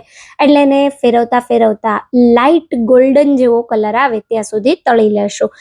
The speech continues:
એકદમ જેમ આપણે શક્કરપારા તળતા હોઈએ બિલકુલ એ જ રીતે. તો અહીંયા તમે જુઓ, આપણી પટ્ટીઓને તળાતા ફક્ત ત્રણથી ચાર મિનિટ જેટલો સમય થયો છે. ગેસને મેં મીડિયમ જ રાખ્યો જેથી આપણી પટ્ટીઓ અંદર સુધી સારી રીતે તળાઈ જાય.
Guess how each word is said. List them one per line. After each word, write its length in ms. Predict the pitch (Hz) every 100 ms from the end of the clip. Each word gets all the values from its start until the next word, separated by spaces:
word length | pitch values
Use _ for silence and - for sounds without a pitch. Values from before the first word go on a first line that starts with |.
| - -
એકદમ 400 | 285 247 330 320
જેમ 200 | 294 285
આપણે 280 | 277 269 277
શક્કરપારા 800 | 277 262 - 269 262 226 220 226
તળતા 380 | - 262 254 254
હોઈએ 320 | 220 214 214
બિલકુલ 520 | 208 214 208 277 359 -
એ 160 | 262 240
જ 60 | 240
રીતે. 360 | 226 214 - 208 - _ _ _ -
તો 60 |
અહીંયા 320 | 311 302 285
તમે 120 | 277 262
જુઓ, 220 | 254 214
આપણી 360 | - 254 254
પટ્ટીઓને 600 | 254 254 - 262 262 262 262
તળાતા 600 | 240 226 233 - 214 208 -
ફક્ત 460 | 302 302 _ _ 311
ત્રણથી 640 | 311 311 262 247 254 277
ચાર 460 | 269 - 247 254 294
મિનિટ 340 | 247 233 208
જેટલો 320 | 220 - 226
સમય 360 | 214 - 233 285
થયો 260 | 262 226 220
છે. 200 | - 294
ગેસને 540 | 233 240 262 - 254
મેં 200 | 226 277
મીડિયમ 580 | 285 240 262 277 285 254
જ 100 | 220
રાખ્યો 500 | 220 208 - 269 - - - -
જેથી 360 | 262 294 294 294
આપણી 260 | 262 247
પટ્ટીઓ 440 | 254 226 - 226 220
અંદર 400 | 226 254 339 320
સુધી 360 | - 214 254
સારી 360 | 285 220 220 214
રીતે 340 | 214 - 285
તળાઈ 400 | 311 269 247 220
જાય. 260 | 208 220